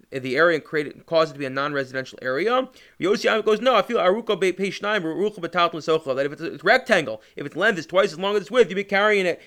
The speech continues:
meaning to say that he, it's not going to invalidate it. Okay, next Mishnah, Mishnah six, Mishnah Vav. Omer Rabbi El-, El-, Eloi, says Rabbi Eloi, "Shematim Rabbi Elazar," because I heard the following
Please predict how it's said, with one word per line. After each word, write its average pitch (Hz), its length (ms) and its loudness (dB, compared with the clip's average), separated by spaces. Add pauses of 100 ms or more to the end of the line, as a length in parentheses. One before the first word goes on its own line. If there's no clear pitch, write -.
(140)
meaning 196 220 -2
to 196 80 -8
say 214 260 0
that 175 300 0 (200)
he, 180 120 -6
it's 165 240 -6
not 185 200 0
going 175 180 0
to 175 120 -4
invalidate 143 560 0
it. 117 160 -14 (240)
Okay, 190 360 4 (280)
next 190 400 -2
Mishnah, 165 560 0
Mishnah 156 320 -8
six, - 320 2
Mishnah 156 260 -6
Vav. 170 420 4 (720)
Omer 269 280 6
Rabbi 214 200 4
El-, 202 220 4
El-, - 220 2
Eloi, 165 480 2
says 214 300 0
Rabbi 175 220 0
Eloi, 156 300 4
"Shematim 220 480 0
Rabbi 185 140 -2
Elazar," 165 340 2
because 127 180 -6
I 143 120 0
heard 254 280 2
the 208 80 2
following 170 760 0